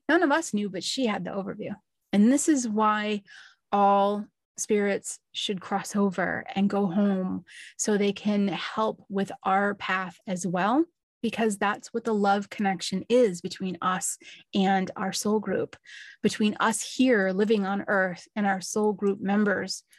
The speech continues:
who are on the other side. That's the connection. So let them live fully in their connection and embrace the love and the guidance that they have to give us. They can only do that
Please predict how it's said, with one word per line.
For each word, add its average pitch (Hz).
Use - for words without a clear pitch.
who 202
are -
on 202
the 208
other 185
side. -
That's 208
the 208
connection. -
So 208
let 208
them 277
live 262
fully 247
in 208
their 202
connection 190
and 208
embrace 202
the 208
love 196
and 185
the 180
guidance 190
that 180
they 190
have 180
to 196
give 196
us. -
They 190
can 202
only 202
do 233
that -